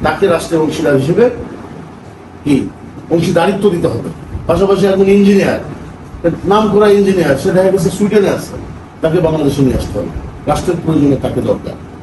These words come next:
ঠিক একজন ভালো বিজ্ঞানী, সে বাংলাদেশের বাইরে আছে, আমেরিকাতে জব করতেছে, তাকে বা-, বাংলাদেশে নিয়ে আসতে হবে, বাংলাদেশের প্রয়োজনে তাকে আমাদেরকে দরকার। সুতরাং সর্বোপরি কথা হচ্ছে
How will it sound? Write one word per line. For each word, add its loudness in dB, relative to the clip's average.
ঠিক 4
একজন 4
ভালো 4
বিজ্ঞানী, 2
সে 0
বাংলাদেশের 2
বাইরে 4
আছে, -4
আমেরিকাতে 0
জব 2
করতেছে, -8
তাকে -6
বা-, -4
বাংলাদেশে 0
নিয়ে 4
আসতে -2
হবে, 0
বাংলাদেশের 0
প্রয়োজনে 2
তাকে -2
আমাদেরকে 0
দরকার। -4
সুতরাং 0
সর্বোপরি 2
কথা 0
হচ্ছে 0